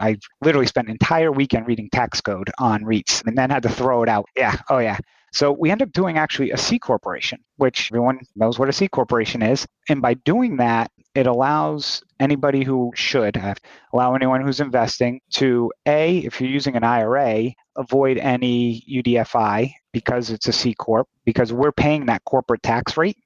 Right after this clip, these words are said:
before it's part of, like, distribution. So we're basically absorbing that tax. And then the other half is you're a shareholder in the company. So it's just like you're buying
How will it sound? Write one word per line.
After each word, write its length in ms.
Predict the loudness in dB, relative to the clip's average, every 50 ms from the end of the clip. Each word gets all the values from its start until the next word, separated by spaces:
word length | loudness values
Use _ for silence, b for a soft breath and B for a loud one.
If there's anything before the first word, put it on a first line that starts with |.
| _ -4
before 260 | -2 0 2 0 0
it's 160 | 0 -4 -8
part 260 | -6 -2 -2 0 0
of, 100 | 0 0 0
like, 160 | -2 0 0
distribution. 600 | -2 -4 -2 -2 -2 0 0 0 0 0 -4 -2
So 140 | 0 0 0
we're 200 | 2 2 0 0
basically 360 | 0 0 0 0 0 2 2
absorbing 480 | 2 0 0 0 0 0 0 0 -2 -4
that 180 | -4 -6 -2
tax. 400 | 0 0 0 0 0 -4 -8 -10 -10
And 100 | -8 -4 -2
then 160 | 0 0 0
the 100 | 0 0
other 180 | 0 2 2 2
half 300 | 2 2 0 -2 -2 0
is 260 | 0 0 0 -2 -4 -10 b b b b
you're 160 | 0 0 0
a 60 | 0
shareholder 680 | -2 -4 -2 0 0 0 0 0 0 -2 0 -2 -2 -4
in 80 | -4 -4
the 60 | -4
company. 420 | -4 -4 -4 -2 0 0 0 0 -2 _ _
So 200 | -4 0 0 2
it's 80 | 2 2
just 180 | 0 0 0
like 160 | 0 0 2
you're 80 | 0 0
buying 320 | 2 2 0 0 -2 -4